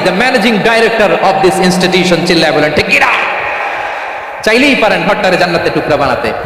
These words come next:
পাঁচ ওয়াক্ত সালাত, রমাদানের রোজা, নিজের চরিত্রের হেফাজত, ওয়া আতাআত বা'লাহা, স্বামীর আনুগত্য। এটাতে অনেকে ভুল করে থাকে। হায় রে আমার বোনেরা, স্বামীর আনুগত্যকে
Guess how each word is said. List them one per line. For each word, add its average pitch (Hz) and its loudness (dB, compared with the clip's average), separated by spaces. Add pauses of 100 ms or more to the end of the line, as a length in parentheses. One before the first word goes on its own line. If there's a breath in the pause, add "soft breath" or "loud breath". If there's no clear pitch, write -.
(120)
পাঁচ 196 2
ওয়াক্ত 202 0
সালাত, 185 0 (360)
রমাদানের 202 2
রোজা, 180 4 (800)
নিজের 202 2
চরিত্রের 226 2
হেফাজত, 196 0 (880)
ওয়া 214 2
আতাআত 277 2
বা'লাহা, 220 2
স্বামীর 247 2
আনুগত্য। 175 2 (180)
এটাতে 208 0
অনেকে 214 2
ভুল 202 2
করে 196 2
থাকে। 147 -2 (120)
হায় 175 0
রে 170 2
আমার 160 0
বোনেরা, 185 2 (640)
স্বামীর 254 2 (420)
আনুগত্যকে 262 2